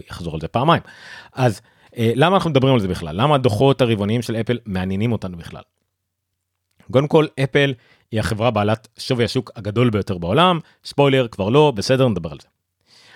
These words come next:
אבל אז גם הדוחות שלה יהיו לרוב מעניינים מאוד, עם הרבה מאוד כסף. אפל מוכרת את המוצר הצרכני הכי פופולרי בעולם,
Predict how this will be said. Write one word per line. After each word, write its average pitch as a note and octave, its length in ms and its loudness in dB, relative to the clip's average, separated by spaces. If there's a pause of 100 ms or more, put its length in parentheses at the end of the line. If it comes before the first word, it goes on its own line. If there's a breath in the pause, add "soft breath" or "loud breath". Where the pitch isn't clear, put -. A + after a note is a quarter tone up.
(140 soft breath)
אבל F#2 140 -4
אז F#2+ 240 -6
גם D3 160 4
הדוחות D#3+ 320 4
שלה A#2 240 2
יהיו A#2 120 0
לרוב A#2 260 0
מעניינים C3 340 -2
מאוד, G2 240 -2 (160)
עם F2 200 -8
הרבה G#2+ 320 -6
מאוד C#3 260 -6
כסף. - 540 -4 (1000 soft breath)
אפל F3 160 0
מוכרת F3+ 420 4
את E3+ 140 0
המוצר D3 640 0
הצרכני C3 800 0
הכי C3+ 220 -2
פופולרי G2 440 0
בעולם, E2+ 420 -2